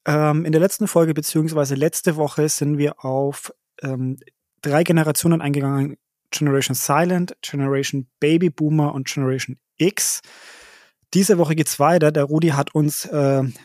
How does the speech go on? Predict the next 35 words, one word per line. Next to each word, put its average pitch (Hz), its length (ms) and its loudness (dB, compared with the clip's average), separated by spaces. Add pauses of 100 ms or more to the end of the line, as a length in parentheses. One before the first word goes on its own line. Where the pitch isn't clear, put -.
(260)
zwei 143 240 2
weitere 160 320 4
Generationen 151 520 2
mitgebracht, 147 520 -2
auf 135 120 -10
die 139 180 -2
wir 143 300 2
in 131 100 -8
dieser 156 240 -2
Folge 143 320 0
weiter 131 240 -4
eingehen 139 380 -2
werden, 131 220 -6
bevor 135 400 -2
wir 143 100 -2
in 135 160 -6
der 139 140 -10 (120)
dritten 180 460 2
Folge 156 680 4 (1000)
dann, 135 460 0
äh, 135 300 0
eine 131 180 -2
Conclusio-Folge 139 960 -4
machen 127 400 -6 (420)
und 135 140 -2
das - 160 -2
Ganze 131 180 -4
zusammenfassen. 127 840 -10 (400)
Herzlich 185 340 0
willkommen, 170 380 4
Rudi. 160 440 4
Ich 139 120 -4
freue 143 380 0
mich 165 220 2
auf 143 360 -2